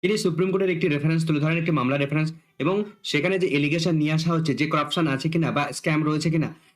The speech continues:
এবং তার সাপেক্ষে সাফিসিয়েন্ট ম্যাটেরিয়ালস থাকাটা খুব প্রয়োজন, সেই বিষয়টা মীনাক্ষী অরোরা ম্যাম তিনি তুলে ধরার চেষ্টা করেন। তিনি অন্য আরেকটি মামলা রেফারেন্স তুলে ধরেন সুপ্রিম কোর্টের এবং তিনি সেখানে জানান যে অনারেবল সিঙ্গেল জাজ তিনি যে করাপশনের কথা জানাচ্ছেন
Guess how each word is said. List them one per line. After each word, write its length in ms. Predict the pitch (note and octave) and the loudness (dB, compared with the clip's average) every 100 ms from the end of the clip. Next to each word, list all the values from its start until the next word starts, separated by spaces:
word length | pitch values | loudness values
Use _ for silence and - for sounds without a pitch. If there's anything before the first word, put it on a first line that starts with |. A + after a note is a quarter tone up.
| - | -6
এবং 240 | D#3 G3 F#3 | -2 -2 -2
তার 220 | C3+ D#3 | -2 0
সাপেক্ষে 720 | E3+ - E3+ F#3 E3 G#3 G3 - _ _ | -2 -2 0 -2 0 0 -2 -6 _ _
সাফিসিয়েন্ট 680 | - E3 D#3+ G3+ - A3 F#3+ | -4 -2 0 0 0 2 2
ম্যাটেরিয়ালস 520 | D3 D3 G3 G3 G3 | 0 2 0 0 0
থাকাটা 320 | D#3 D3 D#3+ | -2 0 0
খুব 180 | F#3 E3 | 0 -2
প্রয়োজন, 380 | D3 C#3 D3+ G#3 - - | 0 0 0 -2 -4 -10
সেই 220 | - F#3 | -2 0
বিষয়টা 320 | E3 D#3+ D#3+ | 2 0 0
মীনাক্ষী 300 | G#3 D3 C#3+ | 2 0 0
অরোরা 160 | D3 C3 | 0 0
ম্যাম 180 | C#3 F3+ | 0 0
তিনি 160 | F#3+ | 0
তুলে 180 | E3 D#3 | 0 2
ধরার 180 | C#3+ D3 | 2 0
চেষ্টা 240 | D3 - | -2 -4
করেন। 180 | C3 B2 G2+ _ _ - | -2 -2 -4 _ _ -2
তিনি 140 | D#3+ E3 | -2 2
অন্য 180 | D3 | 2
আরেকটি 260 | E3+ E3+ E3 | 2 0 0
মামলা 220 | E3+ D#3 | 0 0
রেফারেন্স 380 | D3+ C#3+ D#3 D#3 | 0 0 0 0
তুলে 140 | D#3 | 0
ধরেন 200 | D3 D3 | 0 0
সুপ্রিম 300 | D3 D#3 D#3+ | -2 -2 -2
কোর্টের 240 | D3 D3 D3 - - | 0 -2 -4 -10 -6
এবং 160 | C#3 E3 | -2 0
তিনি 140 | E3+ | 0
সেখানে 240 | D#3+ D#3+ E3 | 0 0 0
জানান 260 | D3 C#3 | 0 0
যে 220 | C#3+ F3 E3 - - | 0 -2 -2 -10 0
অনারেবল 320 | C#3 D#3 E3 | 0 2 0
সিঙ্গেল 320 | D#3+ D#3 E3+ | 0 0 2
জাজ 200 | F3 F3 | 0 0
তিনি 160 | E3+ E3 | 0 2
যে 140 | F3 | 0
করাপশনের 500 | F3 D3+ D3 - F3 | 0 0 0 0 2
কথা 160 | E3 E3 | 2 2
জানাচ্ছেন 440 | D3 D3 D#3+ G3+ | 2 0 0 -2